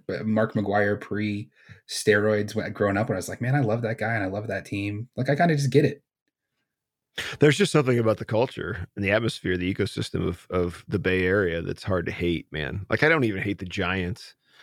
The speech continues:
Speaker 2: And even when they had Barry Bonds on there, I don't know. I mean, like,
Speaker 1: Yeah.
Speaker 2: <laughs> I, I, they're hard. It's hard to hate. It's, it's hard to, it, there's something about that city that's hard to hate. Although I don't really root for the Warriors,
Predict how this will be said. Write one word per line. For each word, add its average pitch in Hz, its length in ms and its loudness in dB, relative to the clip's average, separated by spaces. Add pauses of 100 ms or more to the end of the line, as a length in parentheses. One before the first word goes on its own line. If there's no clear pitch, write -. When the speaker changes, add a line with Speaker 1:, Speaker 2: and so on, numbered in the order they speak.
(460)
Speaker 2:
And 104 120 4
even 113 160 4
when 107 100 4
they 104 60 2
had 104 180 2
Barry 104 240 2
Bonds 92 340 -4
on 85 100 -4
there, 85 140 -2
I 117 60 6
don't 143 80 4
know. 147 120 4
I 120 40 4
mean, 110 300 -2
like, 104 120 -2
Speaker 1:
Yeah. 101 480 -10
Speaker 2:
<laughs> - 60 -16
I, 98 300 0 (100)
I, 113 80 2 (100)
they're 139 140 4
hard. 160 220 4
It's 143 160 -6
hard 180 160 4
to 160 100 2
hate. 135 280 0 (200)
It's, - 160 -10
it's 110 220 2
hard 120 220 2
to, 92 100 0
it, 104 180 -4
there's 110 140 -2
something 120 160 2
about 101 180 -2
that 90 160 -4
city 87 320 -6
that's - 420 -12
hard 92 160 0
to - 40 -2
hate. - 180 -4
Although 123 240 6
I 113 40 4
don't 110 200 -2
really 90 220 -4
root 95 220 -4
for 104 80 -8
the 85 100 -4
Warriors, 87 560 -2